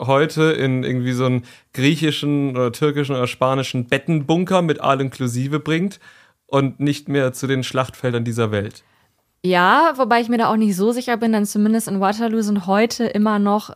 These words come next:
Speaker 2: äh, drei Millionen TouristInnen pro Jahr.
Speaker 1: Aber vielleicht nicht mehr mit Thomas Cook.
Speaker 2: Vielleicht nicht mehr mit Thomas Cook. Und die Schlacht ist ja wahrscheinlich inzwischen auch noch ein bisschen abgekühlter als
Speaker 1: <laughs> Ja.
Speaker 2: noch im neunzehnten Jahrhundert.
Speaker 1: Ja, sie gibt es nicht mehr.
Speaker 2: Ja.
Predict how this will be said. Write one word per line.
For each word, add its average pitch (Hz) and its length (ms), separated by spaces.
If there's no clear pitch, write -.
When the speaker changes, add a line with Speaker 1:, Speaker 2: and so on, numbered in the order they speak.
Speaker 2:
äh, 185 220
drei 180 440
Millionen 190 680
TouristInnen 175 800
pro 180 200
Jahr. 156 340
Speaker 1:
Aber 117 180
vielleicht 120 260
nicht 127 140
mehr 143 80
mit 139 180
Thomas 147 320
Cook. - 240
Speaker 2:
Vielleicht 233 240
nicht 262 100
mehr 226 120
mit 202 140
Thomas 185 380
Cook. 302 300
Und 208 340
die 202 180
Schlacht 220 420
ist 208 180
ja 196 300
wahrscheinlich 196 420
inzwischen 185 360
auch 180 120
noch 180 220
ein 185 160
bisschen 170 360
abgekühlter 156 960
als - 240
Speaker 1:
<laughs> - 280
Ja. 143 100
Speaker 2:
noch 165 200
im 165 100
neunzehnten 165 420
Jahrhundert. 156 640
Speaker 1:
Ja, 131 180
sie 131 120
gibt 131 220
es 110 120
nicht 107 260
mehr. 110 200
Speaker 2:
Ja. 180 180